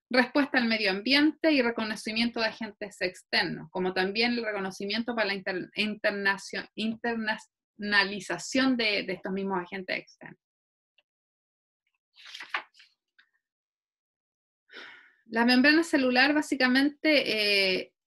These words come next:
la membrana celular, claro, no es lo mismo que la pared celular, eso es súper interesante e importante de decir,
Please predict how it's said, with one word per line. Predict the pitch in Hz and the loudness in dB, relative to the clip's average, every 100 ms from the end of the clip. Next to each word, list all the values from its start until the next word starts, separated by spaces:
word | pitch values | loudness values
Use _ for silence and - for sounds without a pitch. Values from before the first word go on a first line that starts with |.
| _ _ _ _ _ _ | _ _ _ _ _ _
la | - 190 | -4 -2
membrana | 185 202 247 254 | -2 0 2 2
celular, | 240 226 196 190 | 0 -2 0 0
claro, | 202 185 202 | 2 2 2
no | 214 | 0
es | 226 | 2
lo | 247 | 2
mismo | 254 254 254 | 4 4 4
que | 247 | 4
la | 226 214 | 4 4
pared | 180 208 233 | 0 -2 -4
celular, | - 269 254 185 180 | -4 -2 0 0 0
eso | 202 208 | -4 -14
es | |
súper | - 208 214 | -14 -8 -6
interesante | 220 220 214 220 226 - 226 | -6 -10 -10 -10 -10 -6 -4
e | 220 185 | -4 -4
importante | 185 190 - 202 196 | -4 -8 -8 -8 -4
de | 214 220 | -4 -2
decir, | 226 - 190 - | -4 -6 -6 -6